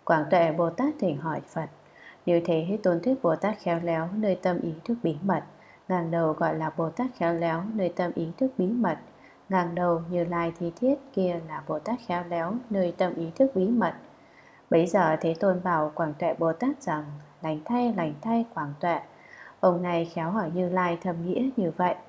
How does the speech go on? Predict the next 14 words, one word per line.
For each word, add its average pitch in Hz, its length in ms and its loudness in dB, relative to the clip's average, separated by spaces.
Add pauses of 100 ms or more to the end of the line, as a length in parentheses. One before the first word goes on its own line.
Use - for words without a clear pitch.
(160)
Ông 175 160 0
này 170 180 0
vì 160 160 0
muốn 151 260 -4
lợi 190 120 -2
ích 262 160 4
an 247 200 0
lạc 165 180 -2 (100)
vô 226 100 0
lượng 185 260 0
chúng 156 240 -14
sanh, 233 360 0 (200)
thương 233 160 0
xót 254 180 -4